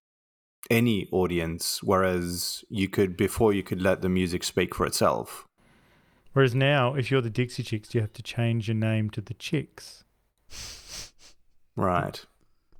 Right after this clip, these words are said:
Speaker 2: They're not the Dixie Chicks anymore.
Speaker 1: But didn't they piss off the Conservatives
Speaker 2: This,
Speaker 1: first?
Speaker 2: yeah, but that was
Speaker 1: Yeah.
Speaker 2: when they were cool.
Speaker 1: Yeah.
Speaker 2: And now they've, they're, because, see,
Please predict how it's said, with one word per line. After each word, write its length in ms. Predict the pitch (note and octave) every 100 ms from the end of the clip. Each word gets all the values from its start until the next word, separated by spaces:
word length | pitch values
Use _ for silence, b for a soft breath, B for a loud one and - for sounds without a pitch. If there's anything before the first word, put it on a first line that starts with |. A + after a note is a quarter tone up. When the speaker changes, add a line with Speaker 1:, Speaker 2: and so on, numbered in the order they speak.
| -
Speaker 2:
They're 120 | A#2
not 180 | A#2 A#2
the 60 |
Dixie 280 | A2 A2+ A#2+
Chicks 240 | - C3 B2
anymore. 280 | A2+ A2+ - _ _ _ _ _ - B -
Speaker 1:
But 100 | C3
didn't 160 | F#3+ G#3
they 120 | D4+
piss 260 | - D#3+ -
off 120 | -
the 100 | C3
Conservatives 960 | G#2+ - A#2+ E3 B3 C#4+ - - - - _ -
Speaker 2:
This, 180 | B2+
Speaker 1:
first? 160 | - F3
Speaker 2:
yeah, 100 | F3
but 140 | B2 A#2
that 160 | C#3
was 80 | D3
Speaker 1:
Yeah. 40 | -
Speaker 2:
when 100 | C#3
they 100 | B2
were 100 | A2+
cool. 440 | - F#3 C3 F#2+ -
Speaker 1:
Yeah. 220 | - A2+ A2
Speaker 2:
And 140 | A2+
now 520 | A#2+ C3+ C#3 B2 B2
they've, 300 | A#2+ A#2 A2+ G#2+
they're, 160 | A#2
because, 440 | C3+ D#3 B2 B2+ A#2+ B B B
see, 340 | - D#3+ D3